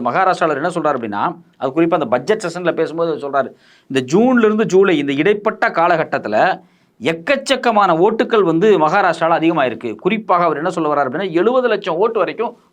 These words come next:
கூடியிருக்கு அப்படிங்கிறாரு. எக்ஸாக்ட் நம்பராக இப்ப ஆதாரப்பூர்வமா ஒரு ஃபார்ட்டி லேக்ஸ் வரைக்கும் அவங்க கம்பைல் பண்ணி வச்சிருக்காங்க. இதுல குறிப்பா அவர் எங்க சொல்ல வர்றாருன்னா சீரடி தொகுதி இருக்கு பாத்தீங்களா, அந்த சீரடி தொகுதியில ஒரு பில்டிங்கை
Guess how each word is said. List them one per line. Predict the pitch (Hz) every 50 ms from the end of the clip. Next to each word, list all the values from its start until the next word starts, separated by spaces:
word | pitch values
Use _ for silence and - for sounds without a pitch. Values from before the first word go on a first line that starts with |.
| _ -
கூடியிருக்கு | 208 226 214 220 214 208 190
அப்படிங்கிறாரு. | 160 156 147 147 165 202 233 196
எக்ஸாக்ட் | 156 147 151 202 226 240 - - 165 151
நம்பராக | 165 180 208 190 165 147 143 202 262 254 - - _ _ _ _ 165
இப்ப | 160 160 151 160
ஆதாரப்பூர்வமா | 196 208 220 220 208 185 - 180 170 180 208 226 208
ஒரு | 170 -
ஃபார்ட்டி | 180 180 185 185 180 165
லேக்ஸ் | 180 208 202 - 180
வரைக்கும் | 165 175 175 202 190
அவங்க | 175 160 147 156
கம்பைல் | 151 - 185 180 170
பண்ணி | 160 139 135
வச்சிருக்காங்க. | 127 131 156 143 131 113 92 85 _ _ _ _ _ _
இதுல | 160 160 160 - -
குறிப்பா | 214 240 233 240 254 240
அவர் | 220 196 190
எங்க | 202 233 220 214
சொல்ல | 196 196 180 175
வர்றாருன்னா | 160 147 - 165 214 226 - - _ _ _ _ - -
சீரடி | - 254 285 302 320 294 254 247 185 214
தொகுதி | 190 202 202 196
இருக்கு | 180 165 160 156
பாத்தீங்களா, | 151 147 151 170 175 165
அந்த | 156 147 -
சீரடி | 240 262 277 277 254 214 175 190
தொகுதியில | 170 156 151 196 226 214 196
ஒரு | 175 165
பில்டிங்கை | 185 214 220 240 220 208